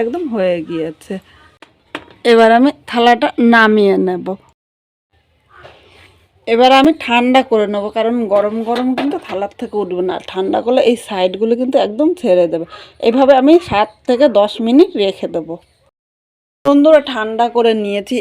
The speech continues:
এবার এর মধ্যে আমি এরকম পিস করে কেটে নেব। ইচ্ছে করলে তোমরা নামিয়েও নিতে পারো, কিন্তু আমার মনে হয় থালার মধ্যে পিস করে কেটে নিলে বেশি সুবিধা হবে। আর এরকম আমি চৌকো সাইজ করে নিচ্ছি, তোমরা তোমাদের ইচ্ছে মতো কিন্তু কেটে নিতে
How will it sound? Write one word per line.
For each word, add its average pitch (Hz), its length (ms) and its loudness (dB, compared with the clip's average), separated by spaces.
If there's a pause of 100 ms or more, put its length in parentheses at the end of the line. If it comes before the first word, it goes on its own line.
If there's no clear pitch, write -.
(120)
এবার 202 160 -4 (260)
এর 214 80 -2 (120)
মধ্যে 208 280 -2 (200)
আমি 220 220 -4
এরকম 233 220 -2 (140)
পিস 269 180 -4 (120)
করে 233 240 -2
কেটে 180 260 -4
নেব। 196 180 -4
ইচ্ছে 233 180 -8
করলে 277 200 2
তোমরা 311 160 0 (120)
নামিয়েও 226 400 -6
নিতে 185 220 -8
পারো, 180 200 -6
কিন্তু 240 220 -6
আমার 240 220 -4
মনে 208 140 -6
হয় 269 180 -4
থালার 190 340 -2
মধ্যে 240 260 -4
পিস 214 140 -6 (120)
করে 214 200 -4
কেটে 190 280 -8
নিলে 277 180 -2 (120)
বেশি 190 200 -6 (140)
সুবিধা 170 400 -8
হবে। 165 180 -12 (500)
আর 180 80 -6 (180)
এরকম 208 380 -2
আমি 262 100 -4 (180)
চৌকো 233 360 -2
সাইজ 208 200 -2 (100)
করে 185 160 -4 (100)
নিচ্ছি, 180 280 -12
তোমরা 208 240 -8
তোমাদের 220 240 -8 (160)
ইচ্ছে - 260 -14
মতো 220 160 -10 (100)
কিন্তু 262 160 -4 (100)
কেটে 190 340 -4
নিতে 180 240 -10